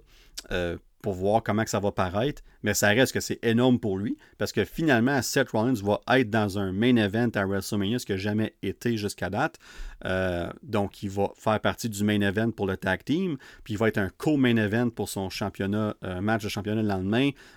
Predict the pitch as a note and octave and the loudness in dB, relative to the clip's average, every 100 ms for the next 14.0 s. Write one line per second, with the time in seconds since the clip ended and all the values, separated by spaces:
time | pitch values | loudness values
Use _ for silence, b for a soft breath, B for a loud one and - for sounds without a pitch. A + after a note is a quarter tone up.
0 | B A2 G#2 - G#2+ - A2 A2+ B2 A2+ | B 0 0 0 -4 -2 0 4 2 0
1 | G#2+ F#2+ A#2+ A#2+ F#2 - A#2+ G2+ F#2+ - | -4 -2 -2 -2 -4 0 2 2 0 -6
2 | b b b _ F#2+ F#2 F2 E2+ - - | b b b _ -4 -2 -4 -6 -10 -10
3 | - - F#2 F#2 G#2+ - G#2 G#2 G2 F#2 | -12 -6 -4 0 0 0 -2 -2 -2 -2
4 | F#2 G2 A2+ G2 F#2 G2 G2 - - - | -2 0 0 0 -2 -2 -4 -6 -10 -10
5 | - B B B B _ - - G#2+ G2+ | -14 B B B B _ -10 -4 0 2
6 | G2 F#2 F2+ G2 - - - G#2+ A#2+ A2+ | 4 2 0 -4 -10 -12 -4 2 4 4
7 | F#2 - B2+ B2+ b b b b _ _ | 2 2 2 2 b b b b _ _
8 | _ _ _ _ _ _ _ _ _ _ | _ _ _ _ _ _ _ _ _ _
9 | - - - - - - B2 A2 G2+ A2+ | -2 -2 0 -2 -2 4 6 6 4 2
10 | B2 - _ _ _ _ _ - A#2 G2 | -2 -6 _ _ _ _ _ 0 0 2
11 | F2+ - - - - G#2 A2 C#3 C#3+ F3 | -2 -8 -14 -20 -10 -8 -4 -2 0 -2
12 | - A#2+ F#2+ - G2+ G2+ - - _ - | 0 -2 -2 -4 -8 -8 -14 -16 _ -8
13 | - - D#3+ G2 G#2 G2 G#2 - A#2+ | -4 -4 -4 -4 -4 -4 -6 -8 -10